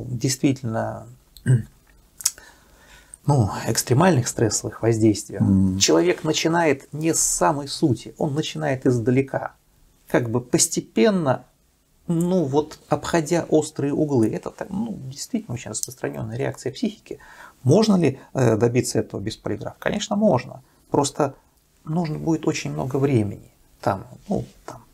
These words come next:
Speaker 1: пять, шесть, там, десять сеансов работы с хорошим, там, психотерапевтом, и он сможет собрать то же самое с использованием
Speaker 2: Мгм.
Speaker 1: того же самого полиграфа. Это можно сделать за один сеанс, таким образом помочь человеку.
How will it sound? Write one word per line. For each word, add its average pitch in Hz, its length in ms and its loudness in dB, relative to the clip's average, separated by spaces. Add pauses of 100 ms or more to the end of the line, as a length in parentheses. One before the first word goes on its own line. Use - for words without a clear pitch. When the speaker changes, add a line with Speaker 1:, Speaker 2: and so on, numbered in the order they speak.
(120)
Speaker 1:
пять, 120 400 2
шесть, 123 480 0
там, 110 180 -10
десять 123 360 -6
сеансов 120 500 0
работы 113 380 0
с - 260 4 (260)
хорошим, 123 600 4 (260)
там, - 140 -10
психотерапевтом, - 800 -2 (100)
и - 40 0
он 202 120 0
сможет 220 400 0
собрать 156 400 -2
то - 120 -4
же - 80 -12
самое - 440 -6 (300)
с - 80 -6
использованием 113 540 2
Speaker 2:
Мгм. 92 80 -2
Speaker 1:
того 110 160 0
же 113 80 -4
самого 117 320 -14
полиграфа. - 600 -2 (240)
Это - 220 -2
можно 151 260 -8
сделать 127 320 -4
за 117 140 -4
один 127 340 -2
сеанс, 233 340 -2
таким - 320 -10
образом 127 420 0 (220)
помочь 151 280 0
человеку. 147 440 -4